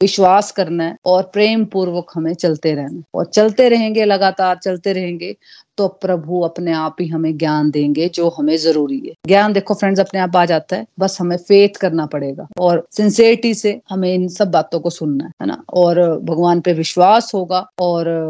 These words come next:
कॉन्स्टेंटली अगर हम स्पिरिचुअल प्रैक्टिसेस करते रहेंगे, तो रिजल्ट ये होगा कि समय के साथ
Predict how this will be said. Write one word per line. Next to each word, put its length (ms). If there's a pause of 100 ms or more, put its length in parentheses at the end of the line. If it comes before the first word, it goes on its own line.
(240)
कॉन्स्टेंटली 680
अगर 180
हम 120
स्पिरिचुअल 540 (180)
प्रैक्टिसेस 540
करते 360
रहेंगे, 500 (160)
तो 100
रिजल्ट 440
ये 120
होगा 420 (400)
कि 80
समय 340
के 140
साथ 460